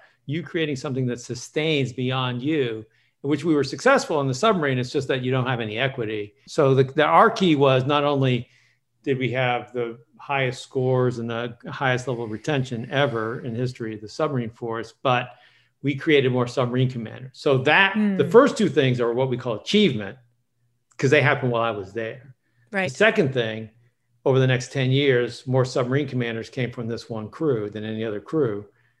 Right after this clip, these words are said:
Speaker 1: That's called leadership. You're building more leaders.
Speaker 2: And I think that translates really well to the corporate environment or the nonprofits, the organizations where you can say, "Well, okay, how much did we scale? How many clients do we have? How much revenue, et cetera?" But in the end,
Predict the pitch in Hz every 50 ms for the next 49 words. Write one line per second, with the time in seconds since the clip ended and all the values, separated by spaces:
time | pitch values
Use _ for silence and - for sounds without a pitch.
0 | _ _ _ _ 127 131 143 143 135 135 - - 131 117 110 107 123 127 120 113
1 | - - 120 127 - _ 113 120 120 113 95 139 139 131 120 123 117 113 107 104
2 | 104 95 95 113 107 110 - - - _ - _ _ _ _ _ _ _ 233 208
3 | 214 220 214 - 202 - - 233 220 - 220 196 - - 208 202 196 190 175 190
4 | 190 185 - 202 180 175 - - 196 185 - 196 190 185 180 180 185 175 156 185
5 | 190 190 190 190 190 185 190 185 - 190 175 170 185 190 180 175 180 170 - 185
6 | 190 185 - - 185 175 - - - - - 180 - 202 190 185 196 180 165 180
7 | 180 160 - 185 175 151 160 180 175 175 175 175 180 185 - - 190 185 - -
8 | 208 196 196 190 185 190 190 180 - - - - - - - - 208 190 220 233
9 | 220 196 180 - _ 214 202 202 - - 170 156 180 170 - - - - 285 269
10 | 269 262 254 247 247 240 240 214 185 208 196 190 190 190 185 185 185 185 170 165
11 | 170 156 - - 285 269 254 240 214 - - 233 220 214 196 190 202 196 196 196
12 | 202 196 180 175 180 175 180 170 - 254 262 233 220 220 208 196 190 - - 233
13 | 214 208 202 190 175 190 190 196 196 190 190 196 214 214 214 208 202 175